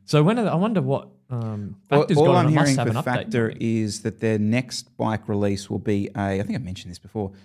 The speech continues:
Speaker 2: it's gonna be in Taiwan, in, in Taiwan made frame that will s-, get it down to six point eight kilo, but basically the Vam, bas-, basically the Ostro Vam.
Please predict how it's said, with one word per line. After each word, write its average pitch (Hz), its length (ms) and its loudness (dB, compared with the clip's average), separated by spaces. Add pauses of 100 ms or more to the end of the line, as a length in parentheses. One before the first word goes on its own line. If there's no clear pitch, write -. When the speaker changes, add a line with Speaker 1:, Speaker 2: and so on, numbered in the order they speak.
(120)
Speaker 2:
it's - 100 -20
gonna 117 160 2
be 104 160 2
in 110 340 2
Taiwan, 101 680 -2
in, 127 280 2
in 127 280 2
Taiwan 107 640 0
made 98 460 -2 (440)
frame 98 460 0
that 101 140 -4
will 101 240 -2
s-, - 640 -20
get 110 160 2
it - 120 -8
down 101 260 -2
to 98 100 -8
six - 260 -10
point 98 260 -6
eight 98 160 -8
kilo, 98 300 0
but 117 140 2
basically 127 420 2
the 104 80 -2
Vam, 95 340 -6 (120)
bas-, 117 220 2
basically 120 360 -2
the 104 80 -2
Ostro 95 260 -4
Vam. 92 180 -10